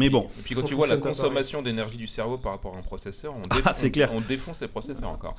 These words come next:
Speaker 2: Ah, je mange un sucre, je fais la journée, quoi.
Speaker 1: Mm.
Speaker 3: Mais d'ailleurs, c'est peut-être pour ça, en fait. Notre cerveau, il s'est, c'est toute l'adaptation, euh, qui s'est produite pendant des, des, des centaines de milliers d'années, quoi,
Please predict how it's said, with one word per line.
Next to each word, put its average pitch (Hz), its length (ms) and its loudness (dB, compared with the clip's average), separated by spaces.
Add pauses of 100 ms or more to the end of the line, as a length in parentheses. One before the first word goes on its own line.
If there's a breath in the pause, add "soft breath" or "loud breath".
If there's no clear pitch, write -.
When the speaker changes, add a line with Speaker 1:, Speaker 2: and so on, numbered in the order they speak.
(480 soft breath)
Speaker 2:
Ah, 110 60 0
je 110 100 2
mange 131 220 6
un 135 80 8
sucre, 170 340 0
je 113 100 0
fais 120 120 0
la 120 80 6
journée, 127 260 2
quoi. 90 120 -6 (180)
Speaker 1:
Mm. - 40 -12 (100)
Speaker 3:
Mais 170 80 -2
d'ailleurs, 170 260 6
c'est 185 160 2
peut-être 196 160 0
pour 160 140 -10
ça, 269 120 -2
en 180 60 0
fait. 131 240 -4
Notre 147 180 -2
cerveau, 160 280 2
il 180 80 0
s'est, 127 400 0
c'est 120 260 -4 (240)
toute - 240 -8
l'adaptation, 175 800 0 (400 soft breath)
euh, 131 180 0
qui 127 140 -10
s'est - 140 -4
produite 160 400 0
pendant 139 340 0
des, 117 380 -2
des, 120 220 -2
des 123 160 -4
centaines 156 360 -4
de 139 120 0
milliers 127 200 -4
d'années, 139 300 0
quoi, 208 220 -6